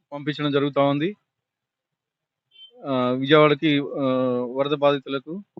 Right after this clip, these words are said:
మా ముఖ్యమంత్రి నారా చంద్రబాబు నాయుడు గారి ఆదేశాల మేరకు ఈ కార్యక్రమం చేపట్టడం జరిగింది. అలాగే ఈరోజు ఉదయం మా టీం గాని అంతా వెళ్ళిపోయి అక్కడ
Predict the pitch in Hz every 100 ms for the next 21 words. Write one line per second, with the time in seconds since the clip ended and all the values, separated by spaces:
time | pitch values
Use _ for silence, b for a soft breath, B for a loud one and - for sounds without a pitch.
0 | - _ _ 139 143 139 170 170 170 170
1 | 143 135 - - _ _ _ _ _ _
2 | _ - 143 143 151 151 151 156 156 151
3 | 143 143 139 139 151 143 139 143 - 151
4 | 135 135 _ _ _ _ 139 131 139 147
5 | 147 147 147 139 147 143 139 139 147 196
6 | - _ _ _ _ 143 175 185 170 139
7 | _ _ _ _ _ _ _ _ _ _
8 | - - - - 165 180 175 165 185 170
9 | 147 147 147 180 180 180 170 151 143 165
10 | _ _ 151 156 165 143 139 139 151 160
11 | 165 143 139 135 139